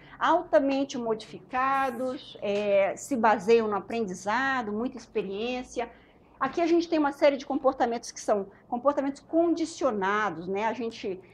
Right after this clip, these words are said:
executa aqueles comportamentos de tal forma, com tal repetição, que eles são, é, meio que incorporados na, na, na vivência do indivíduo. A gente tem aqui va-, uma série de comportamentos que a gente, é, olha em volta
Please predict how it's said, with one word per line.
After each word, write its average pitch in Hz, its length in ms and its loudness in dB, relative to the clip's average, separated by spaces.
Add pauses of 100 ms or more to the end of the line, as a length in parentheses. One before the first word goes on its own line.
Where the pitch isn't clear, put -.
(140)
executa 254 680 2
aqueles 247 280 -4
comportamentos 240 880 -4
de 202 100 -8
tal - 240 0
forma, 220 340 2
com 214 120 -8
tal 277 280 4
repetição, 269 800 -2 (320)
que - 100 -6
eles 254 280 4
são, 269 680 -2 (140)
é, 185 600 0
meio 226 280 -8
que 311 100 -6
incorporados 214 1040 0
na, 165 300 -6
na, - 300 -10 (320)
na 208 120 0
vivência 220 440 -2
do 214 120 -4
indivíduo. 214 520 -2 (300)
A 240 100 2
gente 311 260 2
tem 269 260 4
aqui 262 220 0
va-, 240 260 4
uma 240 140 -4
série 269 220 0
de 269 120 -8
comportamentos 226 760 -6
que - 120 -10
a 214 60 -6
gente, 226 540 -8 (360)
é, 196 520 0
olha 220 320 6
em 233 120 -2
volta 269 480 2